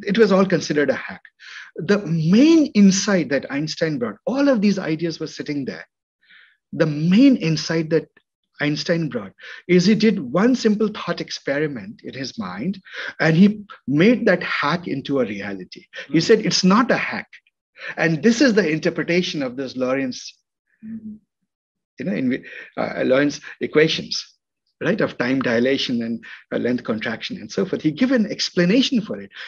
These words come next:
Speaker 1: and therefore he merged space and time into a, a combination. And a consequence of that is a profound statement. It says that the same thing that to you looks as electric field, to you may look like a magnetic field. An example is that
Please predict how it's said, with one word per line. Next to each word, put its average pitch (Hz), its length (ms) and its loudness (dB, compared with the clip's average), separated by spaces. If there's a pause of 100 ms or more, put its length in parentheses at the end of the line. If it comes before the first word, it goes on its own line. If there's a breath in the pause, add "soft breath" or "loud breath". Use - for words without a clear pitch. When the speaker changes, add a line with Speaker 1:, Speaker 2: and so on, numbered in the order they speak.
Speaker 1:
and 147 100 0
therefore 185 280 4
he 175 120 4
merged 151 280 2
space - 360 -2
and 127 120 -8
time 113 280 -8 (340 loud breath)
into 123 420 0 (240 loud breath)
a, 117 60 -2
a - 200 -6
combination. 143 720 2 (300 loud breath)
And 147 260 -2 (140)
a - 160 -8
consequence 220 640 4
of 165 120 2
that 135 260 0
is 117 200 -2 (200 loud breath)
a - 60 -12
profound 202 460 4
statement. 131 520 -2
It 147 120 -2
says 208 260 2
that 170 140 0
the 160 80 2
same 233 340 2
thing 170 220 0
that 139 180 -6
to 160 80 -8
you 185 160 0
looks 185 220 -4
as 165 160 -4
electric - 340 -8
field, 160 220 0 (340 loud breath)
to 170 80 -4
you 190 160 4
may 190 140 4
look 160 180 0
like 139 160 -2
a 139 60 -2
magnetic 127 560 -8
field. 131 180 -2
An 120 100 -4
example 147 520 -2
is 127 160 -4
that 117 180 -4